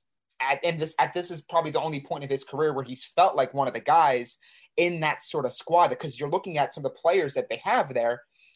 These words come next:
and where they're, those players are at currently at the club level.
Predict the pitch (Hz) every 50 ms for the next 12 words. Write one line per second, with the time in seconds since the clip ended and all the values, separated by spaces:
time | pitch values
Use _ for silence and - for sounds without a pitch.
0 | _ _ 165 170 156 143 165 185 190 156 143 160 165 156 147 151 151 151 - -
1 | - 165 160 160 151 135 - - _ 131 160 151 - 147 165 170 - - - -
2 | 170 160 147 147 143 135 - - - - - - 247 269 147 123 104 - - -
3 | -